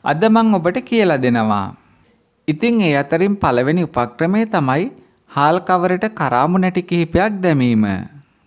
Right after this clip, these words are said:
ඉතින් ඔබ මේ උපක්‍රමය භාවිතා කරනකොට හාල් කිලෝග්‍රෑම් පහකට කරාමු නැටි පහක් හෝ හයක් එකතු කිරීම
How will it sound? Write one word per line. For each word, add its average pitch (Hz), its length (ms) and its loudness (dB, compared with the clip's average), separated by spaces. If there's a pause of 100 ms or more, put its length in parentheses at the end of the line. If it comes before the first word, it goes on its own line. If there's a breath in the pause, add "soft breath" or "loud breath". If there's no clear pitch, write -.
(480 soft breath)
ඉතින් 220 320 2
ඔබ 160 160 2
මේ 202 220 2
උපක්‍රමය 185 600 -2
භාවිතා 135 540 0
කරනකොට 185 580 0 (420 loud breath)
හාල් 156 340 2
කිලෝග්‍රෑම් 202 600 0
පහකට 151 520 -4 (300)
කරාමු 165 460 0
නැටි 190 280 0
පහක් 143 460 -4
හෝ 202 200 0
හයක් 160 440 -2
එකතු 127 300 -4
කිරීම 208 400 0